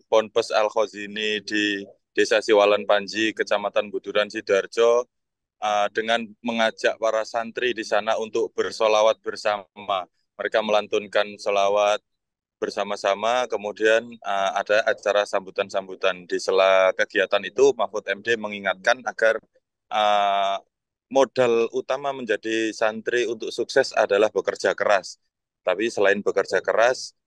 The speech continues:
yang lebih penting adalah menekankan sikap jujur dan, eh,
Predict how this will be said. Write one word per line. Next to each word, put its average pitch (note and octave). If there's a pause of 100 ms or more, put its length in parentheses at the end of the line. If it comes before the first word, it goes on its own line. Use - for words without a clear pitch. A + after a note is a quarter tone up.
(120)
yang G#2 (320)
lebih G#2
penting G#2+
adalah G#2 (400)
menekankan G#2
sikap A2
jujur A#2 (640)
dan, G#2+
eh, G2+